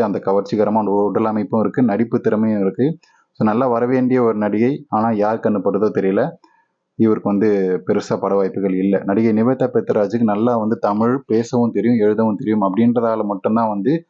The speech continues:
தமிழ் சினிமால இவருடைய அந்த கால் பதிக்க முடியாத நிலைமை இருக்கு அப்படின்னு சொல்லி நிறைய பேர் சொல்றாங்க. So, இதுவே வந்து இவருக்கு எந்த la-, தமிழ் லாங்குவேஜ் சுத்தமா தெரியாது அப்படின்னா, பயங்கரமா தூக்கி வச்சு கொண்டாடி இருப்பாங்க அப்படின்ற மாதிரியான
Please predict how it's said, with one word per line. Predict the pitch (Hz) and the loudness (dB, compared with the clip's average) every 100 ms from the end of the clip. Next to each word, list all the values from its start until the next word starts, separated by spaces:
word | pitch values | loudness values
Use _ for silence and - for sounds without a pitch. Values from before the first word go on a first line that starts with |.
| _ _ 117 | _ _ -2
தமிழ் | 113 131 | 0 0
சினிமால | 127 110 110 110 | 0 2 2 2
இவருடைய | 104 104 101 104 101 | 2 2 2 2 2
அந்த | 95 92 | 0 -2
கால் | 104 113 110 | -2 -2 -2
பதிக்க | 104 101 107 | -4 0 0
முடியாத | 98 101 101 | 2 2 2
நிலைமை | 98 98 98 | 0 0 0
இருக்கு | 98 92 101 | 0 0 -2
அப்படின்னு | 95 92 | -2 -2
சொல்லி | 104 101 | -2 0
நிறைய | 95 95 | 2 2
பேர் | 101 - | 0 0
சொல்றாங்க. | 95 95 92 92 | -2 -2 -4 -4
So, | 107 | -4
இதுவே | 98 117 123 | 0 2 2
வந்து | 117 107 143 156 _ _ _ | 0 0 -2 -4 _ _ _
இவருக்கு | 120 117 107 | 0 0 0
எந்த | 110 120 120 113 107 | 2 2 2 2 0
la-, | 107 110 104 | 0 0 0
தமிழ் | 107 117 120 | 0 2 2
லாங்குவேஜ் | 117 113 - | 0 0 -2
சுத்தமா | - 123 120 | -2 0 0
தெரியாது | 117 117 110 | 0 2 2
அப்படின்னா, | 98 104 135 180 180 _ _ 110 | 0 0 0 -2 -6 _ _ -4
பயங்கரமா | 110 110 113 104 | 0 0 0 0
தூக்கி | 117 - | -2 0
வச்சு | 104 135 | -2 -2
கொண்டாடி | 104 101 98 | -2 0 0
இருப்பாங்க | 95 98 98 101 | -2 -2 0 0
அப்படின்ற | - 95 95 92 | -2 -2 -2 0
மாதிரியான | 95 95 95 | 0 0 0